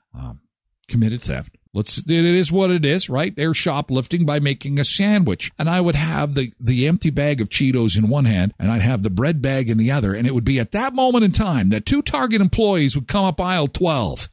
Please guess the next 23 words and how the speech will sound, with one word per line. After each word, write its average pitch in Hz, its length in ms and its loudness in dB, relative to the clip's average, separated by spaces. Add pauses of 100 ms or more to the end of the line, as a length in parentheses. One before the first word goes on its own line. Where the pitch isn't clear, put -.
and 156 160 4
they 175 100 4
would 165 220 0
be 143 160 2
like 139 200 0
this. 110 260 0
They'd 120 100 0
become, 127 260 -2
"Oh, 269 180 2
<laughs> - 40 -6
yeah, 262 380 0
yeah, 202 220 2
we 202 140 2
will 185 180 0
this 180 200 0
weekend. 143 340 -4
Yeah, 156 140 0
yeah, 170 200 0
me 165 180 2
too. 151 200 -2 (120)
Yeah, 156 140 0
me 165 120 2
too." 147 160 -2